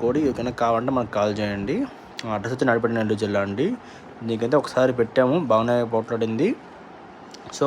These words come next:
అంటే వీడియో తీయలేదండి, నమ్ముకుంటే తీసుకోండి. ఇలా మనం ఇచ్చిన దోమ రకదాన్ని సక్సెస్ అయ్యాను. చాలా మంది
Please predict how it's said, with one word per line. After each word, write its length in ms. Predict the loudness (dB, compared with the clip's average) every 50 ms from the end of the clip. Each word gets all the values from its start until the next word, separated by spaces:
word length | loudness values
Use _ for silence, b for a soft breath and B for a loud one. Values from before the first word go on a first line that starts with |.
| 2 2
అంటే 120 | 2 0 0 2
వీడియో 160 | 4 2 2 2
తీయలేదండి, 400 | 2 2 2 2 2 2 0 0 -2 -2 -8 -16 -18 -18 -14 -8 -6
నమ్ముకుంటే 380 | -6 -4 -2 -2 -2 -2 -2 -4
తీసుకోండి. 460 | -6 -6 -6 -4 -4 -2 -2 0 -2 -2 -2 -6 B B B B B B B -14 -8
ఇలా 100 | -6 -2 0
మనం 100 | 2 2 0
ఇచ్చిన 220 | 0 0 0 2 2 2 0
దోమ 160 | 0 0 2 2
రకదాన్ని 340 | 2 2 0 0 0 -2 -2 -4
సక్సెస్ 220 | -6 -8 -4 -2 0
అయ్యాను. 200 | 0 0 0 -2
చాలా 140 | -2 -2 -2 -2 -2
మంది 180 | -2 -2 -2